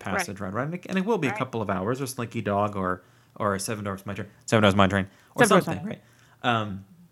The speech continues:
Speaker 2: I thought they did give you, they don't give you a fast pass? I thought they already did.
Speaker 1: That's why I was like, "I don't know," 'cause I've never been in the situation, but I, I really don't know.
Speaker 2: Interesting.
Speaker 1: So that,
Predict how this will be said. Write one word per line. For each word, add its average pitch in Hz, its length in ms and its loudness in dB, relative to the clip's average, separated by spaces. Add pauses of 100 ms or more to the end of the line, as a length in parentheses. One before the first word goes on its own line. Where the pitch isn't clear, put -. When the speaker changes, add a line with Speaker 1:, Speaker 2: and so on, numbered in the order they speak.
(140)
Speaker 2:
I 156 100 -2
thought 240 200 -4
they 226 100 -4
did 156 260 -4
give 185 160 -4
you, 131 60 -4
they 131 160 -2
don't 165 180 0
give 185 160 -6
you 165 80 -4
a 139 40 -6
fast 120 340 -6
pass? 226 260 -12
I 196 60 -4
thought 220 100 -6
they 214 80 -4
already 185 260 -2
did. 196 360 -8
Speaker 1:
That's 269 260 4
why 294 140 8
I - 20 6
was 277 100 2
like, 262 160 2
"I 226 100 2
don't 269 160 4
know," 254 160 4
'cause 262 120 -2
I've 233 100 4
never 220 180 2
been 233 120 0
in 226 60 0
the 208 80 -2
situation, 208 640 -2
but 202 120 0
I, 175 340 2 (600)
I 196 120 2
really 196 280 0
don't 165 200 -4
know. 139 260 -8 (220)
Speaker 2:
Interesting. - 840 -14 (420)
Speaker 1:
So 226 160 4
that, 214 200 6